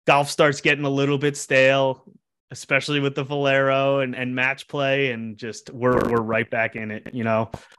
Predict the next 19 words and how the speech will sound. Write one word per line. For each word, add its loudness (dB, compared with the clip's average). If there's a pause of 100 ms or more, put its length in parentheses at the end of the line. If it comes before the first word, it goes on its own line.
(140)
So 0 (160)
pretty, 4
pretty 4
excited 2
for -4
the, -2 (140)
for -4
the -4
Masters, 0
but -4
we, -6
we -2
can -2
dive 2
right -2
into -4
it. -10
I -8
mean, -2